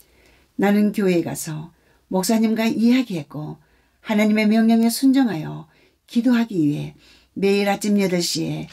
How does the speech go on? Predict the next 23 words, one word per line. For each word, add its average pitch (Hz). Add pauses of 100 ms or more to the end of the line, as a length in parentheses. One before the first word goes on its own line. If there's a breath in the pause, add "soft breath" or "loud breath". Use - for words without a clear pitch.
(300 soft breath)
교회 196
문을 202
열어주셨습니다. 185 (560 soft breath)
교회 214
가서 220
한 240
시간, 240
두 247
시간, 247
세 277
시간 147 (320 soft breath)
기도했을 185
때 170 (440 soft breath)
더 196
이상 214
어떤 233
것을 233
놓고 233
기도해야 240
할지 160
몰라서 160 (380 soft breath)
하나님께 285
물었습니다. 160